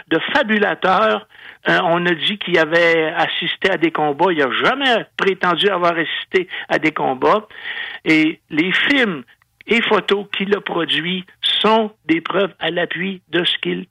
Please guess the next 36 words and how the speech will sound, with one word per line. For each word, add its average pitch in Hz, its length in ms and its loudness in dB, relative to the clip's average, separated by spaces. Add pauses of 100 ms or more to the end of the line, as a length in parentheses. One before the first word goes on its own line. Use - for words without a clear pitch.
témoigne. 143 680 0 (260)
<clears throat> - 240 -12
Il 180 1000 0
y 214 40 4
a 262 80 2
à 277 140 4
l'heure 208 180 0
actuelle, 202 800 0 (560)
euh, 135 240 0
je - 80 -2
dirais, 170 420 -2
une 131 220 -6
bataille 151 640 0
de 127 120 0
désinformation 143 1160 0 (280)
entre 170 400 2
la 147 160 0
France 156 440 0 (160)
et 160 100 0
les 147 240 2
États-Unis. 127 560 -2 (540)
Aujourd'hui, 240 800 2
vingt-cinq 233 500 0
mai, 185 300 0 (240)
dans 233 240 0
le 247 80 2
New 214 160 2
York 214 300 0
Times, 170 280 0
vous 131 200 0
avez 208 180 0
un 233 120 2
article 240 420 -4
qui - 100 -6
dit 170 320 -4
comment 208 500 2